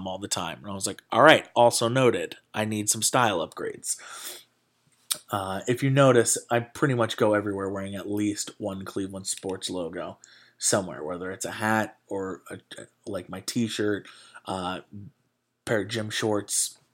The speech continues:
what have you. They're really all over the place. I own too much I own too much of this stuff from these teams that don't ever help me out. I'm not talking about the Browns this episode.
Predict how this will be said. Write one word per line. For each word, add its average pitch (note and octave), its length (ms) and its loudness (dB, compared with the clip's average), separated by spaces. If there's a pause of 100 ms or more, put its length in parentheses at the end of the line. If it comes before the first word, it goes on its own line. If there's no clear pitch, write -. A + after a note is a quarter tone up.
(140)
what G2 200 -2
have F#2 280 -8
you. - 160 -10 (360)
They're G2+ 160 0
really F2+ 260 -4
all F2 180 -6
over F2 140 -8
the F#2+ 80 -10
place. F#2+ 300 -4
I G2+ 160 -2
own D2+ 300 -10
too - 140 -6
much - 360 -8 (480)
I G#3 160 12
own F#3 160 12
too G#3 220 10
much D#3 260 12
of A#2 120 6
this A#2+ 180 8
stuff A2+ 340 10
from A#2 240 2
these A2+ 200 8
teams A2 340 2
that G#2 120 6
don't G#2+ 220 4
ever G2 200 4
help G2 180 -2
me F#2+ 100 -4
out. F#2 220 -4 (320)
I'm B2+ 100 4
not D#3 160 12
talking C3 200 10
about G#2 120 6
the G2 80 -4
Browns E2+ 300 -6
this - 120 -12
episode. - 420 -10